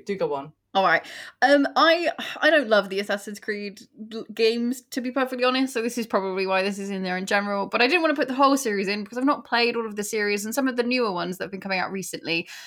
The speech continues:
Speaker 2: like, uh, Valhalla and, uh, Origins a little bit more, and also Odyssey, seem to have been changing up the format a little bit. So maybe have improved stuff, and it definitely seems like they are going the right, right way.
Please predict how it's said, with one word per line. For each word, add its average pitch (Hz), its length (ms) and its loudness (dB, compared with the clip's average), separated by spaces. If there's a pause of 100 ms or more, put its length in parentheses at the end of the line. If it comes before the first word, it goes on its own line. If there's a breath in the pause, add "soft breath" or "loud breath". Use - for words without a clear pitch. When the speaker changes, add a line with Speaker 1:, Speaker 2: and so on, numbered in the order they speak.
(140)
Speaker 2:
like, 175 200 2
uh, 165 220 8
Valhalla 180 560 4
and, 165 500 0 (140)
uh, 160 400 4
Origins 233 560 0
a 226 60 -2
little 226 180 -2
bit 220 140 -4
more, 208 440 -2
and 170 240 0
also 175 300 -8
Odyssey, 190 580 -2
seem 320 340 -2
to 302 120 0
have 269 140 0
been 247 240 -2 (260)
changing 269 380 4
up 202 100 0
the 214 160 -10
format 196 320 0
a - 20 -2
little 139 200 -2
bit. - 180 -2 (840)
So 214 120 0
maybe 208 420 2
have 185 160 -4
improved 170 340 -4
stuff, - 240 -4
and 170 80 -6
it 175 120 -8
definitely 190 300 0
seems 170 200 -8
like - 80 -6
they - 80 -8
are 147 100 0
going 160 140 -6
the 135 60 -10
right, - 220 -10 (180)
right 185 320 0
way. - 200 -4